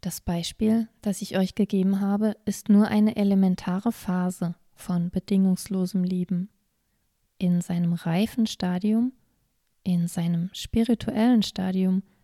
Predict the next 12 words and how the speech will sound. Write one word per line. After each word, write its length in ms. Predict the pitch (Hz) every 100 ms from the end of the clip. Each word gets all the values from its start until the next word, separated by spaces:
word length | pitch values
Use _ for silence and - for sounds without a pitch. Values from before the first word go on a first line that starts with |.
| _
bedeutet 600 | - 190 185 185 - 220
bedingungsloses 1120 | - - 196 208 240 240 - 226 220 220 214 -
Lieben, 480 | 208 240 240 214 214 _ _ _
dass 200 | - 180
der 140 | - 180
Geist 500 | - 175 202 - -
erwacht 400 | 254 233 226 -
ist 420 | - 196 - - - _
und 240 | - 202 202
gesehen 560 | 254 - 254 233 180
hat, 220 | 165 - - _ _
dass 240 | - 185